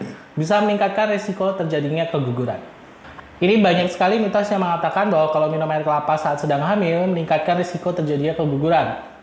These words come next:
Ada juga yang bilang kalau minum air kelapa saat sedang hamil bisa menyebabkan bayi jadi putih, mulus, ganteng, cantik. Ya, sebenarnya beberapa hal itu adalah mitos.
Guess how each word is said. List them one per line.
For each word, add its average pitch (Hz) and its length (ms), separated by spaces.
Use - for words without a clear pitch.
Ada 147 160
juga 147 240
yang 202 80
bilang 156 360
kalau 214 160
minum 233 240
air 196 80
kelapa 170 320
saat 160 240
sedang 151 240
hamil 156 420
bisa 240 720
menyebabkan 175 640
bayi 165 180
jadi 147 220
putih, 190 320
mulus, 185 500
ganteng, 147 540
cantik. 156 340
Ya, 180 160
sebenarnya 202 400
beberapa 185 680
hal 175 220
itu 165 240
adalah 175 340
mitos. 185 600